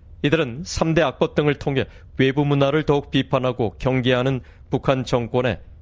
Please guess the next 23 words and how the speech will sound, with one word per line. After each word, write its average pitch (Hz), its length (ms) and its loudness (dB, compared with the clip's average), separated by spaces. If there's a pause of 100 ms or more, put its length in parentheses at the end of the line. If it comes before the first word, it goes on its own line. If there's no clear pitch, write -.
(100)
이번 131 240 2
사건은 117 540 0 (340)
자본주의를 131 560 2
비판할 131 460 0
좋은 135 320 2
소재일 135 340 0
수 - 140 -4
있다고 117 320 0
우려했습니다. 90 680 -4 (220)
그러면서 127 460 -2 (400)
북한 151 280 0
주민들에게 131 640 0 (320)
이러한 135 380 0
상황을 123 480 0
좀 123 220 -2
더 117 140 0
폭넓게 139 580 0 (300)
객관적으로 131 840 2
설명하면 123 560 0
좋겠다고 110 600 -2
덧붙였습니다. - 800 -10 (420)
비엔뉴스 123 460 0
김용걸입니다. 117 800 -2